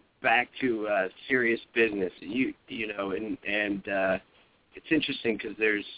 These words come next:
um, I, th-, I think, uh, nine places where this, this, uh, manual, this operating manual, um, uh, that was written, um,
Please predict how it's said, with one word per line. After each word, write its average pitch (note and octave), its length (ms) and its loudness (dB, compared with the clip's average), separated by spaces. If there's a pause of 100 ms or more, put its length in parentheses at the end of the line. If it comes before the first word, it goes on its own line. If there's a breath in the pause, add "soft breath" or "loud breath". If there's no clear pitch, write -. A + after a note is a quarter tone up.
um, F#2 400 -2 (520)
I, - 60 -20
th-, - 200 -20 (160)
I - 40 -20 (120)
think, D3 240 4 (140)
uh, G2 120 -2
nine G#2+ 600 2 (120)
places G2+ 600 -4
where F#2 360 -2 (640)
this, - 140 -4 (180)
this, G#2 400 -4
uh, F2 220 4 (160)
manual, G2 880 2
this - 760 -16 (100)
operating F#2 640 2
manual, F2 800 -2
um, E2+ 520 -2 (720)
uh, E2+ 220 -4 (100)
that F#2+ 140 -2
was F2+ 220 -6
written, G2 520 2 (220)
um, F2+ 640 -4